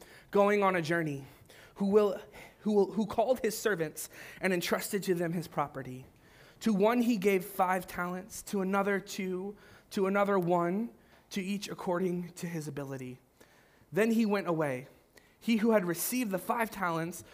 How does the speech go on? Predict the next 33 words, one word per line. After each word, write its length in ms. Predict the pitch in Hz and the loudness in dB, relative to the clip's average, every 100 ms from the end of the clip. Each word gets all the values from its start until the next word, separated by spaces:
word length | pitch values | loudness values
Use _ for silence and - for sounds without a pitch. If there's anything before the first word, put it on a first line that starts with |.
| - | -10
went 180 | 165 175 | -2 -2
at 160 | 160 156 | -2 -2
once 340 | 165 165 165 - | -2 -2 -6 -6
and 160 | 156 | -6
traded 340 | 147 165 156 151 | -4 -4 -4 -6
with 240 | 147 143 | -8 -8
them. 240 | 147 143 170 - _ _ _ _ _ - - | -10 -8 -12 -18 _ _ _ _ _ -20 -6
And 120 | 180 | -4
he 220 | 185 220 | 0 0
who 240 | 202 202 214 | 0 0 0
made 260 | 202 175 | 2 0
five 320 | 160 226 202 196 | 0 0 0 -2
talents, 480 | - 196 175 170 175 160 - _ - - - | -4 -4 -2 -4 -6 -8 -12 _ -20 -20 -4
yeah, 120 | 185 | -4
and, 420 | - 170 165 165 - | -2 -2 0 -2 -2
and 180 | 175 170 | -4 -2
he 160 | 240 | -2
made 240 | 208 180 165 | -2 -2 -4
five 300 | 170 165 165 | 0 0 0
talents 400 | 165 151 147 156 | -6 -8 -8 -8
more. 300 | 131 120 - - - - - | -10 -12 -18 -20 -20 -20 -10
So 220 | - 214 | 2 2
also 340 | 175 196 - 190 | 4 2 2 0
he 200 | 202 196 | 0 0
who 120 | 196 | 0
had 140 | 190 | 0
the 80 | 165 | -2
two 240 | - 233 | -4 -6
talents 440 | 208 190 170 160 160 | -6 -6 -4 -4 -4
made 260 | 170 160 | -2 -2
two 180 | - 196 | -4 -8
talents 460 | 180 180 160 127 - | -6 -6 -6 -8 -8
more. 260 | 143 127 | -8 -8